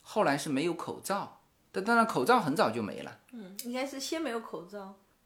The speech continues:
Speaker 1: 先没有口罩，到后来没有厕纸，好像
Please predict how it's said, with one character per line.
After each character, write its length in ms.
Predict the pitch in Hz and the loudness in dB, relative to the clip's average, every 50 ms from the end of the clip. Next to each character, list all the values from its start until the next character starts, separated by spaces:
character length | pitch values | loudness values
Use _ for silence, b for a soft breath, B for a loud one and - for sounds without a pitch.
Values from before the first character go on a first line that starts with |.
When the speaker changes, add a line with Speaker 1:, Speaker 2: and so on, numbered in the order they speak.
| _ _ | _ _
Speaker 1:
先 180 | - - 220 208 | -2 2 2 6
没 80 | 175 | 6
有 120 | 156 147 147 | 6 6 6
口 180 | 147 135 98 | 4 -2 -2
罩， 380 | 113 131 120 101 87 - - _ _ _ _ _ _ | 0 2 2 2 0 -4 -12 _ _ _ _ _ _
到 100 | - 131 | -14 -4
后 160 | - - 180 | 4 6 8
来 240 | 160 143 131 131 131 | 10 10 10 8 6
没 160 | 98 131 131 | 4 2 2
有 140 | 139 143 135 | 2 0 0
厕 180 | 127 - 170 147 | -2 -4 -4 -4
纸， 220 | 123 123 107 - B B B B B | -4 -6 -8 -12 B B B B B
好 100 | B - | B -4
像 220 | 131 160 254 254 | 0 2 2 2